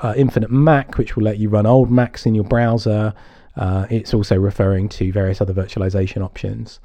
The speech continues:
As a Steam Deck player, I will also say that there is some great m-, material out there for, uh, running retro games consoles on the Steam Deck. The Linux Matters podcast, which is a great podcast to listen to, Linux matters dot S H, and they've done a few pieces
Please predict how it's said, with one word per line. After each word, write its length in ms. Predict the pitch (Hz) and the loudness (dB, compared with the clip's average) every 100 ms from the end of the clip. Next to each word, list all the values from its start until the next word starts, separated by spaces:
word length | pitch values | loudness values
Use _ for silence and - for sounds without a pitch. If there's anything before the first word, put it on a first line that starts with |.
| - | -4
As 140 | 127 107 | -2 0
a 40 | |
Steam 200 | - 110 | 2 2
Deck 180 | 113 - | 2 2
player, 320 | 131 165 254 - - | 2 2 0 -6 -4
I 120 | 107 | -2
will 140 | 101 104 | 0 0
also 280 | 101 104 | 0 -2
say 280 | 98 - 95 | -2 -2 -2
that 380 | 98 95 - - - - | -2 -6 -8 -18 -14 -6
there 220 | 107 101 | -2 -2
is 80 | 98 | -4
some 160 | 104 | -4
great 380 | 92 107 101 - - - | -2 -2 -4 -12 -14 -10
m-, 200 | 113 117 - | -8 -10 -8
material 360 | 120 - 117 107 | -6 -2 0 2
out 160 | 101 | 0
there 160 | 110 101 | -2 -2
for, 500 | - 107 98 95 95 - - - - - | -2 -2 0 -2 -4 -8 -20 -20 -20 -8
uh, 120 | 101 | -6
running 340 | 107 110 107 101 | 0 2 2 2
retro 440 | 104 - 101 98 | -2 0 0 0
games 260 | 104 98 98 | 0 -2 -4
consoles 460 | 113 104 101 95 | -6 -4 -4 -2
on 100 | 101 | -2
the 80 | 95 | -2
Steam 220 | - 120 | -2 0
Deck. 300 | 156 180 - - - - - - | 0 -2 -10 -20 -20 -20 -20 -14
The 360 | 131 - 104 95 | -10 -4 -4 0
Linux 420 | 113 139 123 - | 4 4 2 0
Matters 380 | 117 117 - 98 | -2 -2 -2 -2
podcast, 720 | - 98 - 95 95 - - - | 0 -2 -2 -6 -6 -8 -12 -12
which 220 | 117 - | -10 -8
is 100 | 98 | -8
a 40 | |
great 320 | 95 120 131 - | -4 -2 0 0
podcast 320 | 127 104 - | -2 -2 -2
to 80 | 117 | -2
listen 160 | 113 | -2
to, 120 | - 90 | -2 0
Linux 380 | 107 117 - | 2 0 -2
matters 420 | 113 107 101 110 95 | -4 -2 -2 -4 -2
dot 220 | 104 - - | -4 -6 -10
S 200 | - 110 | -8 -4
H, 360 | 113 98 - - - - 113 | -2 -4 -6 -18 -20 -8 -2
and 120 | 107 | 2
they've 240 | 110 107 | 2 2
done 220 | - 101 98 | 2 0 0
a 140 | 107 | -4
few 560 | 98 - 143 123 113 107 | -6 -4 0 2 0 -4
pieces 480 | - 113 - 90 | -4 -4 -4 -6